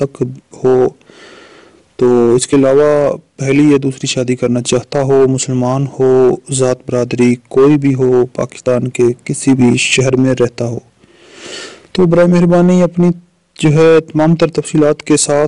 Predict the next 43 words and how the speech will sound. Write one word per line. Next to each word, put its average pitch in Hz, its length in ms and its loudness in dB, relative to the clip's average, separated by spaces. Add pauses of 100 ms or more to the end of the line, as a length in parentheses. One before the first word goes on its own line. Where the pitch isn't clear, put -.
अपना 147 200 -4
मोबाइल 143 340 2
नंबर 147 260 2
वीडियो 143 320 2
के 143 80 -4
नीचे 139 200 -4
कमेंट 135 220 -2
बॉक्स 135 300 -2
में 135 100 0
लिख 139 240 0
दे। 143 420 2
इंशाल्लाह 139 520 -2
बहुत 135 200 -4
जल्द 135 280 0
इस - 160 -8
फैमिली 131 280 -4
से 131 220 0
जो 127 120 -4
है, 127 280 0 (460)
आपको 127 300 -2
मिलवा 123 340 0
दिया 120 180 0
जाएगा। 117 400 -8 (1000)
तो 131 60 2
वो 156 100 2
हमारे 165 260 2
दोस्त 160 480 2
जो, 151 480 0 (1000)
बराए 139 160 0
मेहरबानी, 151 540 2
जो 156 420 2 (1000)
शादी 135 340 -2
के 156 80 2
मामले 156 240 2
में 156 160 2
बिल्कुल 147 320 -2
सीरियस 156 520 0
हों, 123 220 -4
वही 143 260 0
जो 139 140 -4
है, 135 220 -2
राब्ता 123 340 -4
करें। 135 440 -4